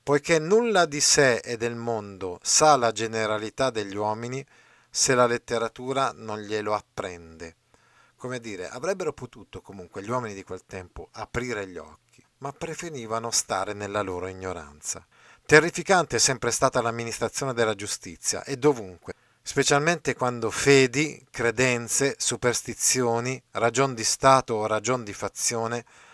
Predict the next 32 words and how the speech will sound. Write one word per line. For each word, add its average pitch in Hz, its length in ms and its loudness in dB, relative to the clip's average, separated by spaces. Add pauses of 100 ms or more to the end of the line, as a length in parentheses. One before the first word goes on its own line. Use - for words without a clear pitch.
(160)
la 117 200 2
dominano 160 800 4 (340)
o 123 140 -2
vi 120 160 -4
si 139 220 4
insinuano. 90 880 0 (400)
Se - 260 -6
dominano 104 540 -8
la 87 160 -14
giustizia, - 720 -10 (400)
anche 107 240 -10
in 92 60 -18
questo 95 220 -10
caso 110 200 -2
ci - 160 -12
viene 90 160 -14
in 87 100 -16
mente 98 400 -12 (260)
Alessandro 95 500 -6
Manzoni, 95 400 -12
che - 100 -14
abbiamo 139 280 -12
detto 151 260 -12
è - 20 -8
una 101 160 -10
fonte - 600 -14 (480)
di - 120 -18
Sciascia. - 600 -4 (220)
Nel 110 160 -8
momento 147 340 -2
in 127 100 -4
cui, 135 400 -2